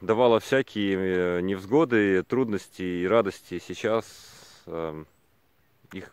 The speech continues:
стало больше. Точнее, они всегда были, просто я в настроении, я настроился. Я настроился, но я этим занимался. Долго,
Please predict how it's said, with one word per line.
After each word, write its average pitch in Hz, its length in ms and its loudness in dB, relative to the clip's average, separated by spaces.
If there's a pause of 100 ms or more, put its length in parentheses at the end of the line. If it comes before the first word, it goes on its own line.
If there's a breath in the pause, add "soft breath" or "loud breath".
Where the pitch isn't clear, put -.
(180)
стало 90 220 -6
больше. 92 460 -6
Точнее, 95 280 -10
они 92 120 -6
всегда 110 280 -4
были, 90 160 -4
просто 82 680 -10
я 87 280 -4
в - 200 -20
настроении, 87 560 -6
я 82 80 -10
настроился. 95 600 -8 (120)
Я 98 120 -4
настроился, 92 840 -4 (180)
но 90 60 -12
я 98 180 -4
этим 101 160 -10
занимался. 82 500 -8 (1080 soft breath)
Долго, 92 480 4